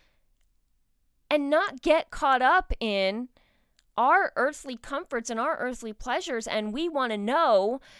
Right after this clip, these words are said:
the timetable of things because it is about such a greater story than we will ever see.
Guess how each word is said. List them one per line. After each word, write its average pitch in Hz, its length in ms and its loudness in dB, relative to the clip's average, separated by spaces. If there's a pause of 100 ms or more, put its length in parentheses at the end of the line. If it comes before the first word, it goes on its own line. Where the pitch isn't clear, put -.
the 285 80 -4
timetable 302 640 -4
of 160 100 -8
things - 440 -12
because 311 440 0 (280)
it 349 160 -2
is 359 160 -4
about 339 420 2
such - 540 -2
a 220 100 2
greater 277 960 -4
story 277 880 -2
than 269 180 2
we 302 140 -2
will 294 180 0
ever 220 220 -6
see. 247 800 -12